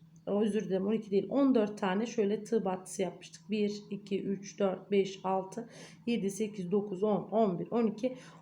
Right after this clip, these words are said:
on üç tane tığ battısı yapmıştık. Bunu on iki tane yapın kızlar. Şurada altı tane kaldı. Beş tane kalması gerekiyordu.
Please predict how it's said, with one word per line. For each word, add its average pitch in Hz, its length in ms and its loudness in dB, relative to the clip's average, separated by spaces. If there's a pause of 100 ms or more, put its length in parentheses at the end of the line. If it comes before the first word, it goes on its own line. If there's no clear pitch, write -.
on 339 100 6
üç 302 160 4
tane 240 320 2
tığ 277 200 0
battısı 220 320 2
yapmıştık. 208 440 -4
Bunu 294 200 4
on 294 200 6
iki - 180 0
tane 208 280 4
yapın 208 260 2
kızlar. 254 340 0
Şurada 269 300 2
altı 262 300 4
tane 208 320 2
kaldı. 226 360 -2
Beş 302 200 2
tane 190 340 -2
kalması 190 440 -2
gerekiyordu. 214 680 0